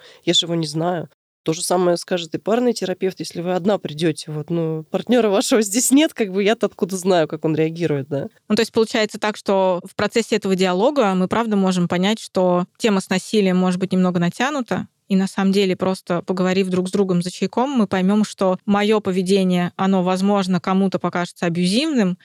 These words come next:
Speaker 2: но конкретно в нашей паре оно абсолютно всех устраивает, и не надо по этому поводу грузиться, партнёру всё нравится, и терапия не понадобилась.
Speaker 1: Может быть и так, да. Но можно, например, сформулировать признаки здоровых функциональных систем. Вот такой Мюррей Боуэн, а, был семейный психотерапевт. Он хорошо сформулировал эти признаки,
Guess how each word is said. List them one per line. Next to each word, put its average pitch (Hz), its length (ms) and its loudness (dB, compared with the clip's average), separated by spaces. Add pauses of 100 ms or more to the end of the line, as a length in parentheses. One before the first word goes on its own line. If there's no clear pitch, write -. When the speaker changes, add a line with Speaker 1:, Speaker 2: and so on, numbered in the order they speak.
(200)
Speaker 2:
но 196 80 0
конкретно 190 540 0
в 185 80 0
нашей 185 400 -2
паре 214 480 0 (100)
оно 190 240 2
абсолютно 190 560 0
всех 190 300 -4
устраивает, 214 720 -2
и 196 160 4
не 185 140 4
надо 185 340 2
по - 100 -2
этому 185 300 0
поводу 175 320 -2
грузиться, 180 580 -2
партнёру 185 460 0
всё 180 180 -6
нравится, 190 680 -2 (140)
и 208 100 2
терапия 208 500 0
не 196 120 2
понадобилась. 165 840 -2
Speaker 1:
Может 254 240 2
быть 220 140 -6
и 233 40 0
так, 175 300 0
да. 160 200 2
Но 160 100 2
можно, 214 380 2
например, 202 420 2
сформулировать 190 760 0
признаки 185 640 0
здоровых 175 560 0
функциональных 165 560 -2
систем. 143 560 -2
Вот 139 120 -8
такой 151 520 -2
Мюррей 160 260 -2
Боуэн, 165 580 2
а, 147 120 -6
был 147 500 -4
семейный 151 560 -2
психотерапевт. - 720 -8
Он 185 260 -2
хорошо 160 320 0
сформулировал 175 640 -4
эти 165 140 -6
признаки, 143 640 -6